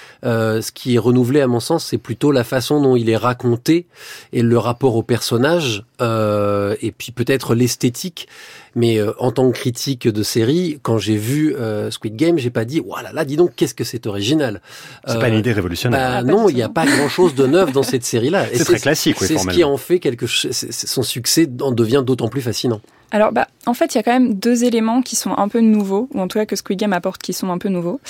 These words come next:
Speaker 3: C'est, bon, j'imagine qu'on peut spoiler la série. <laughs>
Speaker 2: On peut spoiler la
Speaker 3: On peut
Speaker 2: série,
Speaker 3: y
Speaker 2: mais
Speaker 3: aller.
Speaker 2: dire, « Attention, on va spoiler la série. »
Speaker 3: Ok, bah, attention, on va spoiler la série. Euh, à partir du moment où les personnages reviennent dans le jeu, c'est-à-dire qu'ils votent pour sortir et qu'ensuite ils reviennent,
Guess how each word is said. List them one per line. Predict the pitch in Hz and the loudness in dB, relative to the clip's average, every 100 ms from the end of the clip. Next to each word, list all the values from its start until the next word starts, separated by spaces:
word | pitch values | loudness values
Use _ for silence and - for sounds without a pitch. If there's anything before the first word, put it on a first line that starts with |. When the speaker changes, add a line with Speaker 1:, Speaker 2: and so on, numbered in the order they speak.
| - - - - - | -14 -14 -18 -20 -14
Speaker 3:
C'est, | - 196 | -2 0
bon, | 185 185 | 0 0
j'imagine | 196 190 190 220 | -2 0 0 0
qu'on | 185 | 0
peut | 180 | -4
spoiler | 180 - 185 | -4 0 0
la | 190 175 | 0 -2
série. | - 190 269 311 | -2 0 4 4
<laughs> | - 330 294 294 240 - - - | 4 4 4 2 0 -6 -10 -4
Speaker 2:
On | 117 | 0
peut | 131 | 0
spoiler | - 113 | 2 2
la | 107 | 2
Speaker 3:
On | 98 | 2
peut | |
Speaker 2:
série, | 104 123 | 2 2
Speaker 3:
y | |
Speaker 2:
mais | 110 | 2
Speaker 3:
aller. | |
Speaker 2:
dire, « | 101 98 | 2 0
Attention, | 104 92 - 107 | 0 -2 -2 -4
on | |
va | 80 | -4
spoiler | - 85 | -4 -4
la | 78 | -4
série. » | 73 - | -8 -8
Speaker 3:
Ok, | - 277 | -6 -2
bah, | 311 | -2
attention, | - 220 220 254 | -2 -2 -2 0
on | |
va | 202 | 0
spoiler | - 233 233 | 0 0 0
la | 202 | 0
série. | - 208 349 _ - - - - 208 | -2 -4 -6 _ -20 -20 -20 -6 -2
Euh, | 190 185 185 - - - - | 0 0 0 -2 -4 -6 -2
à | 202 | 0
partir | 214 262 | 0 0
du | 233 | 0
moment | 214 226 254 | 2 0 0
où | 214 | -2
les | 190 | 0
personnages | 202 - - 196 208 247 - | -2 -4 -2 0 0 -4 -6
reviennent | 190 175 202 220 220 | -2 0 0 2 2
dans | 190 | 0
le | 180 | -2
jeu, | 214 | -2
c'est-à-dire | - 196 190 | -2 -4 -4
qu'ils | - 185 | -6 -2
votent | 185 196 - | -2 -2 -6
pour | - - | -10 -6
sortir | - 190 - 202 190 - | -4 -4 -4 -4 -4 -6
et | 196 | -8
qu'ensuite | 185 - 214 | -8 -6 -4
ils | 202 | -2
reviennent, | 190 190 196 208 | -2 -2 -2 -2